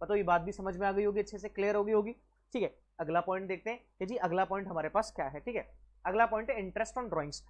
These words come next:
यानी कि पैसा कौन निकालेगा बिजनेस से? पैसा कौन निकालेगा बेटा? पार्टनर।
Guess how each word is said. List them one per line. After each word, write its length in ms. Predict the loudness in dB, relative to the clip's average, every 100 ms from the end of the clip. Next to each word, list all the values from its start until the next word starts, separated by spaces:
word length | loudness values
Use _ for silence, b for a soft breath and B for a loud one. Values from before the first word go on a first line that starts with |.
| -6 4
यानी 220 | 4 4
कि 80 | 6
पैसा 340 | 10 10 8
कौन 240 | 10 10 10
निकालेगा 400 | 12 12 12 10
बिजनेस 340 | 8 2 -2
से? 120 | -4 -6 _ 6
पैसा 240 | 8 8
कौन 200 | 8 6
निकालेगा 340 | 10 10 10 10
बेटा? 140 | 8
पार्टनर। 460 | 8 6 4 -8